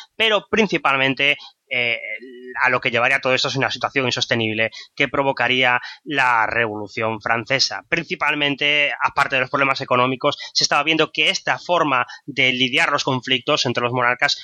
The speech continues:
no funcionaba porque, como veis, no llegaba a ninguna resolución definitiva. Los conflictos se extendían y en cuanto descansaban, volvían a iniciarlos otra vez. Tendría que venir la Revolución Francesa,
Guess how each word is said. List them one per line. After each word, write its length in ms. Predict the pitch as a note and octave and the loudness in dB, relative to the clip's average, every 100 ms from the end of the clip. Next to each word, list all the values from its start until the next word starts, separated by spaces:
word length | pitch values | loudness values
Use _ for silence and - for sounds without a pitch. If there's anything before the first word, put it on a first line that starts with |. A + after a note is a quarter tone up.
| - | -4
no 200 | F#3 F#3 | 0 0
funcionaba 500 | F3+ F3 C#3 C3+ C#3+ | 0 0 0 2 2
porque, 260 | D3 C3+ B2+ | 0 -2 0
como 240 | B2+ B2 | 0 2
veis, 300 | B2+ C3 B2 - - | 2 0 -2 -6 -10
no 260 | F3 E3+ F3 | -2 2 2
llegaba 480 | E3 E3 D3 D3+ D#3 - - | 2 2 2 2 -2 -6 -2
a 120 | D#3+ | 2
ninguna 400 | C#3+ C3+ C#3 D3+ | 2 2 0 0
resolución 640 | C#3 - B2 A2+ C#3 B2+ | 0 -2 -6 -6 -2 0
definitiva. 680 | B2 - A#2+ A#2 E3 C#3+ A2+ - - | 0 -2 -6 0 0 2 0 -6 -4
Los 140 | C3+ | -2
conflictos 380 | C#3 A2+ C3 C#3+ | 0 -2 -4 -2
se 80 | D#3+ | 0
extendían 560 | E3 D#3+ D#3+ D#3 D#3 | 0 0 2 2 0
y 180 | D#3 D#3 | 0 0
en 120 | D3 | 0
cuanto 360 | C#3 C#3+ C#3 C3+ B2+ | 2 0 2 2 0
descansaban, 680 | A#2+ C3+ C3 - C#3 C#3+ D3+ | -2 -2 0 2 2 2 0
volvían 680 | C#3 D#3 D3+ C#3+ C#3+ C#3+ C#3 | 0 0 0 0 2 2 2
a 120 | C3+ C3+ | 2 2
iniciarlos 800 | B2+ B2+ - B2 A#2+ A#2+ A#2+ - - - | 2 -2 -2 0 2 0 -2 -4 -14 -18
otra 420 | - D3+ C3 C3 A#2+ | -2 0 2 0 2
vez. 320 | A2+ G#2+ - - - | 2 0 -6 -20 -8
Tendría 300 | - B2 C3+ | -2 0 2
que 80 | C#3 | 0
venir 180 | C3 C#3 | 2 2
la 140 | C3 | 2
Revolución 300 | B2+ B2 B2+ | 0 0 -4
Francesa, 560 | A#2+ A#2 D#3 E3+ F3+ G3+ | -4 -2 0 0 2 0